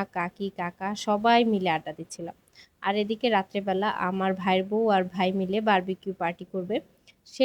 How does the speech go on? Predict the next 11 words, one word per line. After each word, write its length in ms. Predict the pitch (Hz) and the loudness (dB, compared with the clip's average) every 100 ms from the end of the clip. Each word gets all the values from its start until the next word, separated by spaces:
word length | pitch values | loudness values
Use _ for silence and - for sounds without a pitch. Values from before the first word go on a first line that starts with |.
| 240 | 6
আয়োজনে 440 | 196 185 196 220 247 | 6 4 2 0 2
তারা 200 | 180 175 | 2 2
লেগে 240 | 165 170 | -2 -4
পড়েছে। 420 | - 175 175 - 190 _ _ _ 202 | -6 -6 -6 -10 -16 _ _ _ -4
আমি 160 | 214 240 | 0 0
অবশ্য 280 | 233 233 - 262 - | 0 -2 0 -2 0
কোনো 180 | 214 214 | 0 0
প্রকারের 480 | 196 190 190 196 208 | -4 -2 0 2 2
হেল্প 220 | 196 190 - | 0 -2 -4
করিনি 300 | 185 185 185 | -6 -2 -2
এখানে, 300 | 175 196 202 | -4 -4 -6